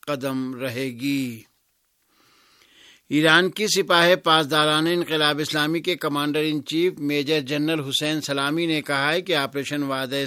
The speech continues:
صادق صرف ایک مثال ہے۔ اگر دشمنوں نے سبق نہ سیکھا تو وہ ایران کی حقیقی طاقت کو دیکھ لیں گے۔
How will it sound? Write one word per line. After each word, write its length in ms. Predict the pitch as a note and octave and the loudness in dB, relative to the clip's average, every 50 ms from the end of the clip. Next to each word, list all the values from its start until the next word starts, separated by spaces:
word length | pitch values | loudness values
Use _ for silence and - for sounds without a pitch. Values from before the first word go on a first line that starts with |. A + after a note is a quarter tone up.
| - - | -4 -4
صادق 460 | C#3+ C#3 C#3 B2+ D3+ F3 F3 - - - - - - - _ - - | -2 -2 -2 -2 -2 -2 -4 -4 -8 -20 -20 -20 -20 -20 _ -8 -2
صرف 180 | - F3 F3+ F3 - | 0 0 0 0 -2
ایک 260 | F3 E3 D#3+ B2+ - | -2 -2 -2 -2 -2
مثال 540 | C#3+ C#3 C#3 B2 - C#3+ C#3 D3 D#3 E3 E3+ | -2 -2 0 0 0 0 2 2 4 4 4
ہے۔ 140 | F#3 F#3 | 4 4
اگر 180 | E3+ C#3+ D3 C#3+ | 4 4 0 -2
دشمنوں 420 | B2+ C3 A#2+ - C3+ C3+ C#3 C#3+ | -2 -4 -6 -6 -4 -4 -2 -2
نے 120 | C#3+ D3 C#3 | -2 -2 -2
سبق 360 | C3+ - C3+ C3+ C#3+ C3 - | -2 -4 -4 -4 -4 -4 -4
نہ 200 | B2+ C3 C#3 D#3 C#3+ - | -6 -4 -4 -4 -4 -4
سیکھا 380 | D#3 D#3 C3+ - D#3+ E3 F3 E3+ - _ - - - - _ - | -6 -6 -2 0 0 0 0 -2 -6 _ -20 -20 -20 -20 _ -16
تو 120 | - C3 | -6 0
وہ 80 | C#3 D3 | 2 2
ایران 420 | D3+ D3 D3 D3 D3 D#3+ E3 D3+ | 4 4 4 2 2 2 0 -2
کی 180 | D3+ D3+ D#3+ C#3+ | -2 -2 -2 -2
حقیقی 540 | C3 C3 - C3+ D3 C#3+ - - D#3+ D#3+ | -2 -4 -4 -4 -4 -4 -4 -2 -4 -4
طاقت 460 | C#3+ - C#3+ C3+ C3 - D3+ D3+ C3+ - | -2 -2 -2 -2 -2 -2 -4 -6 -6 -6
کو 240 | - C#3 C#3+ D3+ | -6 -2 -2 -2
دیکھ 400 | D3+ C3+ C3+ C#3+ C#3 C3+ A#2+ - | -2 -2 -2 -2 -2 -2 -2 -4
لیں 260 | B2 C3+ C3+ C3+ C3+ C3 | -6 -6 -4 -4 -2 0
گے۔ 280 | D3 D3 C#3+ C3+ A#2+ | 0 2 2 0 -2